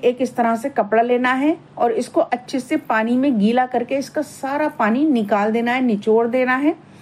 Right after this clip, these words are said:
अब इस गीले कपड़े पर हम इस रोटी को बनाएंगे। तो जितनी भी आपने, जितनी बड़ी भी आपने रोटी बनानी है, इतना ही बड़ा आप एक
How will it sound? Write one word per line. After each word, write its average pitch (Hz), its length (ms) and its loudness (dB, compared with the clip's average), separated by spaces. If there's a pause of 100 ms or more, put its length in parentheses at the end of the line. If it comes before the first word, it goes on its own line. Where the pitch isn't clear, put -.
(320)
अब 247 120 0
इस 285 160 0
गीले 269 360 2
कपड़े 226 320 0
पर 247 200 0
हम 277 200 0
इस 302 140 0
रोटी 220 280 2
को 262 180 -2
बनाएंगे। 196 540 -2 (440)
तो 285 80 2
जितनी 339 460 2
भी 349 180 4
आपने, 233 480 0
जितनी 240 300 0
बड़ी 247 220 0
भी 233 120 -2
आपने 233 260 0
रोटी 214 260 0
बनानी 240 420 0
है, 247 160 0
इतना 240 360 -2
ही 254 180 0
बड़ा 220 840 -2
आप 220 260 0
एक 220 200 0